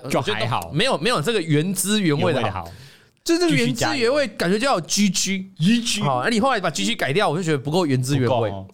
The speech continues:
Speaker 2: 好，非常，非常的就，<laughs> 那今天外资哦，呃，可，可的，他们其实过去几天净空单有补了一点呢，有一直在退了哈。
Speaker 1: 昨天变一万二嘛。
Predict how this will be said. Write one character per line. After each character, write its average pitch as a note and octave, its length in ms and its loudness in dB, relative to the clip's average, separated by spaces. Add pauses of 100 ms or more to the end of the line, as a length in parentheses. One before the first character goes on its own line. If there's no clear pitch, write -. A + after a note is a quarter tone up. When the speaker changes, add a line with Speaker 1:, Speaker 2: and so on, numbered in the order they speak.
Speaker 2:
好， F2+ 320 -4
非 - 80 -4
常， A#2+ 120 0 (100)
非 C3 140 -2
常 B2 120 0
的 G2+ 80 -4
就， G2+ 220 -4 (640)
<laughs> - 640 -18
那 C#3 760 0
今 E3 120 0
天 F3+ 80 0
外 F3 160 0
资 D3 160 -2
哦， C3+ 160 -2 (380)
呃， G#2 880 2
可， G#2 280 -14
可 B2 240 -4
的， B2 140 0 (180)
他 E3+ 140 0
们 D3 240 -2
其 - 180 0
实 C#3 80 -2 (120)
过 F3+ 100 2
去 D#3 100 -2
几 A#2+ 160 -2
天 C#3 240 0
净 D3+ 160 -2
空 C3+ 200 0
单 C3+ 100 0
有 A#2+ 80 0
补 G#2 160 -8
了 G2 100 0
一 B2 60 2
点 A2+ 160 -4
呢， E2 240 -12
有 A2+ 120 -8
一 E3 80 -2
直 C#3 120 -4
在 B2+ 140 -2
退 G#2+ 260 0
了 E2+ 100 -10
哈。 E2 200 -10
Speaker 1:
昨 A#2+ 100 0
天 C3 100 2
变 D3 140 -2
一 A2+ 80 -2
万 A#2 200 0
二 A2+ 160 -4
嘛。 E2 80 -10